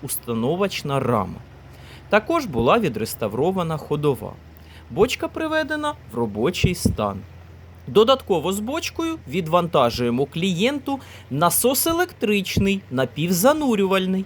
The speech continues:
потужністю п'ять і п'ять кіловат і продуктивністю сто двадцять метрів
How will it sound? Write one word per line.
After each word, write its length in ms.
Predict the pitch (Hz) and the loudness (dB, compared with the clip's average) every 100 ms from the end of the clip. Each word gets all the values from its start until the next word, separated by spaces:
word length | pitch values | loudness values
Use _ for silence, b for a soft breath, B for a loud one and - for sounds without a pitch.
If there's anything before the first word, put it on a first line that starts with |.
| - | -6
потужністю 840 | - 135 185 262 302 330 - - 147 | -4 -4 -2 -4 -2 -6 -6 -6 -6
п'ять 540 | - 107 123 190 - | -4 4 4 4 0
і 40 | |
п'ять 480 | 247 131 117 120 117 - | -6 -2 2 2 2 -4
кіловат 460 | 139 151 165 269 - - | -2 0 4 2 2 -8
і 80 | 175 | -8
продуктивністю 1200 | 165 151 139 123 - - 170 262 311 311 - 320 | -4 -2 0 0 -6 -4 -2 -2 -4 -6 -6 -6
сто 300 | 320 - 139 | -4 -2 0
двадцять 680 | 104 92 104 180 - - - | -2 0 2 4 0 -6 -6
метрів 420 | 113 113 107 - | -4 -4 -4 -6